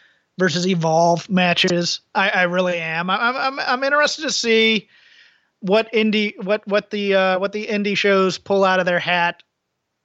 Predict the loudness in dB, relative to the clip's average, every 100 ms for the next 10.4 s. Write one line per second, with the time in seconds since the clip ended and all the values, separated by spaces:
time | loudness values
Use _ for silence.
0 | _ _ _ _ _ _ _ -6 -6 -6
1 | -10 -12 -16 _ -12 -4 0 2 2 2
2 | 0 0 2 2 0 -2 _ _ _ -20
3 | -20 _ -6 -6 -2 -2 0 0 0 0
4 | 0 -2 -2 -6 -6 -2 -4 0 2 2
5 | 2 0 -2 0 0 0 0 -4 -2 0
6 | 0 -4 -10 -4 -2 -2 -4 -4 -2 -2
7 | -2 -4 -6 -8 -10 -10 -6 -6 -4 -4
8 | -2 -2 -4 -4 0 2 2 4 4 2
9 | -2 -20 -20 -20 _ _ -4 0 0 0
10 | -2 -4 -4 -8